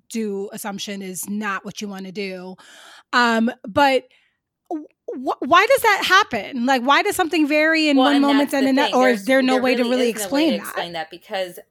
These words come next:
Speaker 2: our, like I was explaining, we don't have control over it. Our defense circuitry is what kicks in, and there is no logic behind it. We're, there's no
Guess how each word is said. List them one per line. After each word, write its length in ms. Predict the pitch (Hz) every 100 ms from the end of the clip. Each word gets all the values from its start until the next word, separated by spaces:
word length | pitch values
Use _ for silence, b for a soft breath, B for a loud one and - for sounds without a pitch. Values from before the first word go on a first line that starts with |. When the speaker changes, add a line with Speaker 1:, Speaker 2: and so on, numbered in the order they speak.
| -
Speaker 2:
our, 800 | 196 208 202 202 196 196 185 - b b -
like 220 | 196 190 190 -
I 220 | 196 185 -
was 180 | 208 190
explaining, 800 | 180 - - 320 294 214 185 185 _
we 340 | 185 202 240 254
don't 240 | 247 -
have 280 | - 214 -
control 600 | - 180 - 254 320 233
over 320 | 175 170 160
it. 200 | 156 143 b b -
Our 160 | 220
defense 580 | 214 202 - 254 349 -
circuitry 480 | 202 196 202 - 190
is 140 | 180
what 180 | 196 -
kicks 340 | - 196 -
in, 440 | 254 269 196 175 180 b b -
and 180 | 202 202
there 160 | 247
is 400 | - 240 277 269
no 260 | 220 214 196
logic 640 | 170 170 196 254 240 196
behind 340 | 175 180 175 165
it. 120 | 160
We're, 220 | 196 214
there's 280 | 202 214 233
no 220 | 247